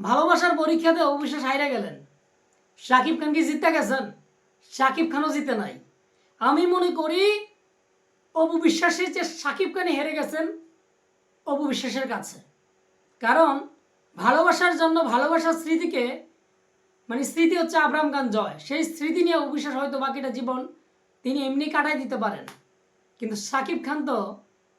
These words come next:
তার ভালোবাসার মূল্য হয়তো দিতে পারে নাই, এমনটাই কিন্তু অনেকে বলতেছে। যাই হোক, দুষ্টাকার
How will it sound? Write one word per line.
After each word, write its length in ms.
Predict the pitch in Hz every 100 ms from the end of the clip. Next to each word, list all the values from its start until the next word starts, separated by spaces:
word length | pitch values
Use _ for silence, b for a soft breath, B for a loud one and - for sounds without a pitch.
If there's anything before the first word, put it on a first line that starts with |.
| _ _
তার 140 | - 214
ভালোবাসার 480 | 220 294 311 311 294
মূল্য 260 | 285 294
হয়তো 260 | 269 269 269
দিতে 220 | 240 277
পারে 260 | 247 220 190
নাই, 200 | 160 - _ 233
এমনটাই 340 | 247 262 262
কিন্তু 180 | 254 262
অনেকে 200 | 233 233
বলতেছে। 480 | 240 208 208 - - _ _ _ _ _ _ _ _ -
যাই 280 | 202 254 330
হোক, 100 | 370 - _ _ _ _ -
দুষ্টাকার 720 | 220 294 - 330 330 - 339